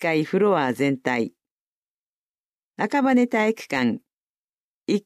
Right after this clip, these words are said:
階サブアリーナ、多目的ルーム、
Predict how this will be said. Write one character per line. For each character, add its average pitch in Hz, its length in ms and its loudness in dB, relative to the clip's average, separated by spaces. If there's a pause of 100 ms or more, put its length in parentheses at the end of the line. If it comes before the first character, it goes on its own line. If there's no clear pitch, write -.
階 180 380 0
サ 196 180 -2
ブ 220 200 2
ア 208 100 2
リ 196 200 4
ー - 20 2
ナ、 127 220 0 (760)
多 202 140 0
目 254 240 2
的 220 320 0
ル 190 220 2
ー - 20 -
ム、 127 240 0